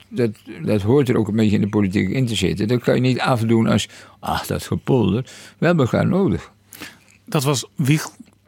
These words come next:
Speaker 2: De eerste minister-president waar u voor werkte was, althans als minister, Ruud Lubbers. Wat heeft u van Ruud Lubbers geleerd?
Speaker 1: Eh, enorm snel schakelen,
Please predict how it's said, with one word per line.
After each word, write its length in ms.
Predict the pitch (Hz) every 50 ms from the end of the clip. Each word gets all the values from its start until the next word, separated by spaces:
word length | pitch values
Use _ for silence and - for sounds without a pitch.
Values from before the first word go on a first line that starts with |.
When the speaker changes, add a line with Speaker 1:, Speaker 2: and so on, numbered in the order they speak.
| _ _ _
Speaker 2:
De 180 | - - 131 -
eerste 480 | - 180 170 - - - 151 143 - _ _ _ _
minister-president 960 | - - 147 175 - - - - 147 123 120 135 135 131 202 220 180 123 - - 160
waar 220 | 143 131 139 -
u 180 | 147 135 139 - _ _
voor 260 | - - - 143 123
werkte 400 | 120 117 110 113 - - 170 - - - - _ -
was, 280 | 143 139 127 - - - _ _ _ _ _ - - - - _ _ _ _ _ -
althans 340 | - - 120 123 120 -
als 100 | - -
minister, 560 | - 147 147 160 165 139 - - 147 185 - - _ _
Ruud 300 | - 123 117 135 147 -
Lubbers. 300 | 208 190 131 107 - -
Wat 120 | 151 143
heeft 160 | 170 156 -
u 20 | -
van 140 | - 160
Ruud 160 | 147 160 147 165
Lubbers 240 | 208 180 135 -
geleerd? 420 | - - 113 110 107 101 - - - _ _ _ _ _ _ _ _ - - - - - - - - - _ _
Speaker 1:
Eh, 320 | - - - - - -
enorm 360 | - 156 160 196 202 185 165 131
snel 240 | - - 147 131
schakelen, 640 | 117 - - - 151 143 110 87 - - - - -